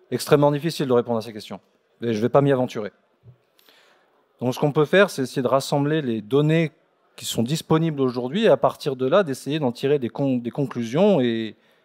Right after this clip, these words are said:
et pourquoi pas des scénarios en termes d'investissement si on regarde les marchés. Alors c'est vrai que je ne me suis pas présenté, hein. Pardon, j'ai oublié mon petit carton, donc petit aparté. Euh, François Fe-, Fenech d'X T B, responsable de la stratégie.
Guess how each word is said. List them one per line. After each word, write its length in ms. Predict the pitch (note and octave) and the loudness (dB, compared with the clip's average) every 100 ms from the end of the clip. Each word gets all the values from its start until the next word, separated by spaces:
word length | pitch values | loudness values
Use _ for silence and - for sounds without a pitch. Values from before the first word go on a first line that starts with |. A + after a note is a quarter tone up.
| _ | _
et 60 | A#2+ | -10
pourquoi 320 | C#3 - C3 | -8 -2 2
pas 140 | F#3 | 4
des 100 | D#3+ | 2
scénarios 640 | B2+ C#3+ C3+ B2+ D3+ F3 C#3 | -2 0 2 2 2 2 2
en 140 | A#2 | 0
termes 240 | B2+ C#3+ | 0 2
d'investissement 600 | C3 B2+ B2 - - D#3+ | 2 0 -2 -8 -2 0
si 120 | F#3 B2 | 0 -2
on 60 | |
regarde 220 | A#2 C#3 | 0 0
les 60 | C3+ | 0
marchés. 320 | B2+ A#2+ - _ _ _ - - - | -4 -6 -12 _ _ _ -20 -20 0
Alors 140 | A#2 | 2
c'est 100 | A#2 | 6
vrai 100 | D3 | 6
que 40 | E3+ | 6
je 60 | |
ne 20 | D3 | 4
me 60 | |
suis 120 | B2 | 0
pas 120 | C3 D3 | 2 2
présenté, 460 | D3+ D3 C#3 C3 | 2 0 0 0
hein. 180 | A2+ A2 | 0 -2
Pardon, 280 | - A#2 A#2 | -2 -2 -2
j'ai 360 | G#2+ A2 G#2+ G2 - | -6 -8 -10 -10 -10
oublié 300 | D#3+ D3+ E3 | -6 -2 0
mon 160 | D3+ C3+ | -2 -4
petit 140 | C3+ | -4
carton, 440 | C#3+ C3+ D#3+ F3+ | -2 0 0 -4
donc 200 | D#3+ B2 | -4 -8
petit 280 | - - C#3+ | -10 -12 0
aparté. 460 | C3+ B2+ - E3 G3 _ _ _ _ _ _ - | 2 2 2 -2 -2 _ _ _ _ _ _ -2
Euh, 360 | A2 A2 A2 | 2 2 0
François 340 | G#2+ C#3 C3+ D#3 | -2 -4 0 0
Fe-, 180 | D3 C#3 | 0 -4
Fenech 460 | - - C#3 C#3 | -4 0 2 0
d'X 220 | B2 C3 | -4 -10
T 120 | - C#3 | -6 -4
B, 240 | C#3+ C#3+ | 0 0
responsable 480 | C3 - B2 C#3+ C3 | -2 -6 -4 -4 -2
de 20 | |
la 60 | A#2 | -2
stratégie. 640 | - - A#2+ A2+ E3 | -2 -2 -4 -4 -6